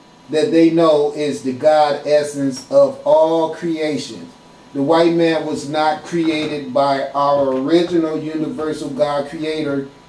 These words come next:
the sun. The white man was created by the black melanated man who was created by the sun. So the white man is an incomplete entity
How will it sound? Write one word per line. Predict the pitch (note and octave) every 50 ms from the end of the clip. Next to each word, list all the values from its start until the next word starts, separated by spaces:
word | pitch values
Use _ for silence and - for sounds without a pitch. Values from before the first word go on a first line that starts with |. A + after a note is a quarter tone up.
| - - - B2
the | D3 D3 C#3
sun. | B2+ - - - - - - C3 - - - - - - - - - - - - -
The | C#3 D3+
white | D3+ C#3+ E3 E3+ F3 F#3+ F#3 E3+
man | E3+ E3 D#3+ D#3 D3+ C#3+
was | D3 D3 C#3+ C#3
created | - - D3+ C#3 C3+ C#3+ C#3 C3 C3 C#3 C#3 C3 B2
by | B2+ D3+ D3 C#3 C#3 D#3 D3+ A#2+ A#2+ - - - - - - - -
the | D3+ D3 C#3+ C3+ B2+ A#2+ A2+ A2 G#2+ G#2+ A2 A2 A#2
black | D3 E3 F#3 A3 A#3 - - -
melanated | C3+ C3+ C#3 D3 E3+ G3 A#3 B3 A#3 F3 D#3+ D3 C#3+ C3+ B2 A#2+ A2+ A#2+
man | B2+ B2 B2 A#2+ A2+ A2+ A#2+ A#2+ - - - -
who | D#3+ D#3+
was | D#3+ C#3 B2+ C3 B2+ A#2+ A#2 -
created | - - C3+ B2 B2+ B2+ A#2 A2+ G#2 G2 E2+ - -
by | - B2 A#2+ A#2 A2 -
the | - -
sun. | - - - C#3 C#3 B2+ A#2 G2+ F2+ - - -
So | - - E3 D3+ D3 C#3+
the | C#3+
white | C#3 C#3 E3 E3+ F3 E3+ E3 D#3+
man | D#3+ D#3 D3+ D3 C#3 C#3 C#3 C3+ - - - - - - -
is | C3+ C#3+ D3 C#3 C3 C3 -
an | C3 C#3 B2+ B2 -
incomplete | - D#3+ E3 E3 E3 D#3+ - E3 D#3+ D#3 - - E3 D#3+ D#3+ D#3 - - - -
entity | D#3 F3 E3+ E3+ E3 D#3+ D#3 - D3+ C#3 C#3 C#3 C3 -